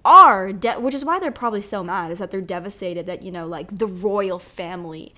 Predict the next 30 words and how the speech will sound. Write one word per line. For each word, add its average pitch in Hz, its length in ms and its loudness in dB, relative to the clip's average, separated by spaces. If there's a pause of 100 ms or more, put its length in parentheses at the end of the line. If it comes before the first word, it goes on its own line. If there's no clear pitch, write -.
(240)
could 226 140 -6
be 220 100 -4
problematic. 190 880 -4 (360)
But 269 220 4
it's 294 180 -6
like, 262 280 -6 (1120)
you 269 200 -4
need 403 180 -4
to 370 100 -6
set 269 440 -2
your 262 280 -2
own 233 380 -2
ego 202 460 -2
and 202 180 -6
your 214 160 -6
own 196 200 -4
pride 190 880 -4
away 190 480 -6
for 320 180 -10
a 330 60 -6
second, 359 540 -10 (920)
because 294 220 0
I 311 80 0
think 415 220 -4
that 254 160 0
that's 226 240 0
what 220 100 -4
it 202 160 -8
is. 165 480 -8
Like, 202 200 -6